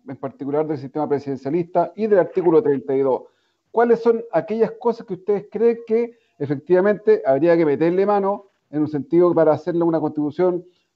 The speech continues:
no sé si más democrática desde ese punto de vista, pero sí que se le reste alguna atribución al presidente de la Repu-, eh, de la República?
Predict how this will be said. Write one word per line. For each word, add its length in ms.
no 200
sé 140
si 120
más 160
democrática 640
desde 140
ese 60
punto 220
de 40
vista, 200
pero 180
sí 160
que 120
se 120
le 140
reste 300
alguna 300
atribución 540
al 100
presidente 380
de 60
la 60
Repu-, 240
eh, 180
de 100
la 80
República? 460